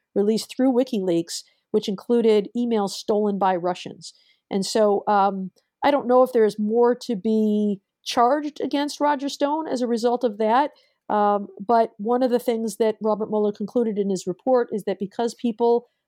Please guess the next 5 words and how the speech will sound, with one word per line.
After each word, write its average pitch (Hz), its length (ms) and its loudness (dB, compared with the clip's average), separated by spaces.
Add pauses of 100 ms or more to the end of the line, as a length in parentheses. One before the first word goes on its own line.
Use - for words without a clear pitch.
lied 214 640 2 (100)
to 247 140 -2
him, 233 340 -4
because 226 480 -2
people, 226 600 0